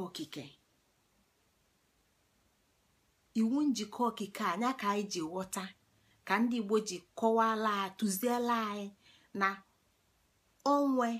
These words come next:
nwa anyị nwe nwa. Maka na nwa bụ onye, ọ bụ onye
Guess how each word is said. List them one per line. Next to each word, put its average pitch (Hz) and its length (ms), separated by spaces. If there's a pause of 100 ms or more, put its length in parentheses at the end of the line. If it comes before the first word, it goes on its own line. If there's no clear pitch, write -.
(280)
nwa 240 280 (120)
anyị 202 320 (680)
nwe 165 200
nwa. 175 420 (1600)
Maka 196 300
na 254 160 (300)
nwa 220 280 (260)
bụ 180 240
onye, 196 360 (1200)
ọ 262 80 (100)
bụ 190 140 (100)
onye 226 300